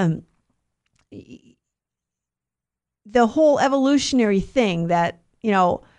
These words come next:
well, you know, all these things had to evolve. And, and the other problem with it is they had to evolve over the, over so many years.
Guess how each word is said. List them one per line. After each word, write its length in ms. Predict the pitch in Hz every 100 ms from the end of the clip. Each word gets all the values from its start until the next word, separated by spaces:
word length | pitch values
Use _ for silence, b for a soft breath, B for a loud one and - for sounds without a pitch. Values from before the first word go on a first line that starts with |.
| b b
well, 360 | - 214 202 -
you 100 | 233
know, 160 | 214 -
all 160 | 240 233
these 180 | 262 233
things 260 | 247 226
had 200 | 220 214
to 100 | 208 185
evolve. 460 | 180 185 180 175
And, 180 | 180 180
and 120 | -
the 80 | 208
other 140 | 233 214
problem 400 | 277 302 233 190
with 160 | 180
it 80 | 190
is 180 | 190 185
they 120 | 202
had 140 | 214
to 100 | 208
evolve 320 | 202 202 208 202
over 180 | 196
the, 160 | 202 196 - _
over 240 | 208 196 196
so 200 | - 247
many 280 | 233 214 - _ _ _ _ -
years. 840 | 202 202 277 254 - - - -